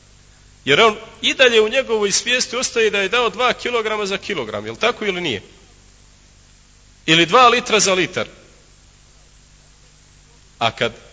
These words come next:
napravi trgovinu i drugačiji obrt,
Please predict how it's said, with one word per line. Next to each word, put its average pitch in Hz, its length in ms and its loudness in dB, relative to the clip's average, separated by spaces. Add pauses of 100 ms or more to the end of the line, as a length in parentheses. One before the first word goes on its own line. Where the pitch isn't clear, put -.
(160)
napravi 233 500 2
trgovinu 208 640 4 (640)
i 156 80 0
drugačiji 170 580 0
obrt, 147 480 0